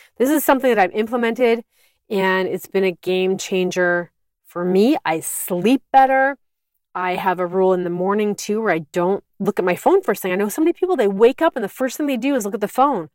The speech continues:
or they wake up in the middle of the night and they look at the phone. That is interfering with your sleep,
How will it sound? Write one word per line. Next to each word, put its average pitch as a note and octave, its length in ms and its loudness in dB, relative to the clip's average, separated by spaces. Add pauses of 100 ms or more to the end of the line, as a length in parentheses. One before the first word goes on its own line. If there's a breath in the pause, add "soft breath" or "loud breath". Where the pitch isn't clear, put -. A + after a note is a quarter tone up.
(280 loud breath)
or A#3+ 120 -6
they A#3+ 100 0
wake A#3+ 320 0
up D4 140 -2
in D4 80 0
the C4+ 80 0
middle B3+ 340 0
of C4 100 0
the A#3+ 80 -2
night G#3 400 4
and D4+ 120 -2
they A3+ 80 0
look G#3 160 -2
at F#3+ 40 -14
the G3 80 -8
phone. F3 420 -4
That F3 140 0
is F#3+ 120 0
interfering A3+ 600 0
with A#3+ 160 -2
your G#3 120 0
sleep, - 440 -2